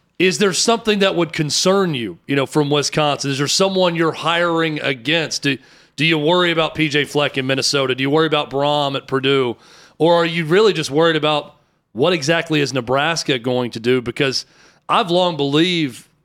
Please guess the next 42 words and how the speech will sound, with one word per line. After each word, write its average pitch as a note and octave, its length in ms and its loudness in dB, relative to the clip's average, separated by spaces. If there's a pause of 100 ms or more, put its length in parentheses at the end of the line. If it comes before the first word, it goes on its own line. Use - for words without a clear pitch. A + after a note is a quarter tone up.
(120)
that C3+ 420 -2
if D3+ 220 -2 (100)
it D#3+ 140 0
should A3+ 260 0
be G3 140 0
Nebraska, D#3 440 0
Wisconsin B2+ 640 -2 (460)
at C3+ 100 0
the - 80 -12
top D3 300 -2
of B2 100 -8
that C3 220 -2
division, C3 400 0
if A#2+ 100 -4
all C#3+ 160 0
things C3+ 320 -4
are A2+ 80 -4
right, G#2+ 420 -4 (500)
that C#3 120 0
that E3+ 220 -2
should F3 240 0
be E3+ 140 0
Nebraska's D3 640 -2
chief E3+ 280 -2
competition D3 800 -2 (280)
and C3+ 160 -2
vice C#3+ 280 -2
versa D3 320 0
in C3+ 60 0
that C3 120 0
division. B2+ 440 -2
So C3+ 280 0 (300)
how G#3+ 160 0
do A#3+ 80 -2
you G3+ 100 0
look F3+ 160 2
at D#3 80 -2
this D3+ 160 0
long-term C#3+ 760 0
with A#2+ 100 -2
those B2+ 180 0
programs B2 720 -2